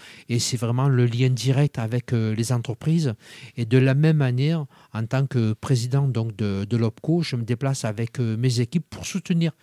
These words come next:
nos équipes territoriales, entre autres par la rencontre donc, de nos entreprises, aller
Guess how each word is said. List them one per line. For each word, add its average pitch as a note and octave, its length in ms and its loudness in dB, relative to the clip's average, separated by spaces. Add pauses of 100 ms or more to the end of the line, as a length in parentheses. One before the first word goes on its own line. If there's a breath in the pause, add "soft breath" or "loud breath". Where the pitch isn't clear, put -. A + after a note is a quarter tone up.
(540 soft breath)
nos B2+ 100 2
équipes B2 540 -2
territoriales, C3+ 840 0 (640 loud breath)
entre B2 320 -2
autres D3+ 240 0
par G#2+ 240 -8
la G2+ 100 -6
rencontre C3 540 0
donc, A#2+ 240 -4
de A2 100 -4
nos A2+ 240 0
entreprises, C3+ 600 -2 (340 soft breath)
aller A#2 380 0